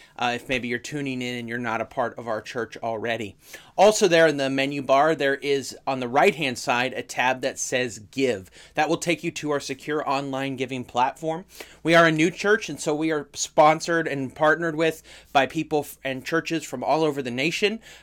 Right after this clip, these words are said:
but we are also trying to become self-sustaining. And so if you consider yourself a part of the Cross United family, or you just consider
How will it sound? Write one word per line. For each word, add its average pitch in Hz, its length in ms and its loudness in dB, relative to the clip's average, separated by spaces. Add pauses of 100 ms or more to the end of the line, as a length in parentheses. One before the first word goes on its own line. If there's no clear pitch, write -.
but 135 100 0
we 139 140 2
are 139 100 4
also 151 400 2
trying 143 380 -2
to 139 100 -12
become 139 340 -4
self-sustaining. 135 960 -2
And 107 120 -12
so 139 100 -4
if 127 140 -4
you 151 80 -4
consider 156 400 -6
yourself 143 1040 -2
a 135 40 -10
part 156 220 0
of 147 80 0
the 147 80 -4
Cross 139 320 0
United 135 340 -4
family, 160 460 -4
or 139 180 -6
you 135 80 -4
just 131 240 -6
consider 131 540 -2